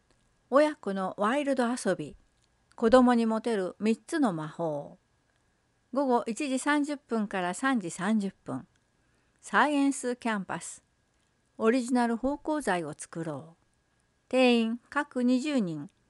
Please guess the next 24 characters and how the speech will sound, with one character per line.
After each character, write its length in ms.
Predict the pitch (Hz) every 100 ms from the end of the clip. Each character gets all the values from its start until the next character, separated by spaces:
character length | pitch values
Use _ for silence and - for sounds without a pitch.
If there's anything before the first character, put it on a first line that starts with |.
| _ _
費 120 | 294
用 180 | 262 180
無 140 | 175
料。 340 | 185 160 135 - _ _ _ _ _ _ _ _
な 220 | 226 226
お、 140 | 196 208 _ _ _
男 300 | 240 262 220
女 180 | 202 202
共 260 | - 277
同 160 | 269 262
参 280 | 262 269 294
画 260 | 277 269 254
条 220 | 240 240
例 180 | 202 175
の 220 | 165 160
パ 140 | - 226
ネ 140 | 262
ル 120 | 294
展 300 | - 190 165
も 160 | 160 151
同 240 | - 214 226
時 160 | 220
開 240 | 214 - 151
催。 340 | - - 156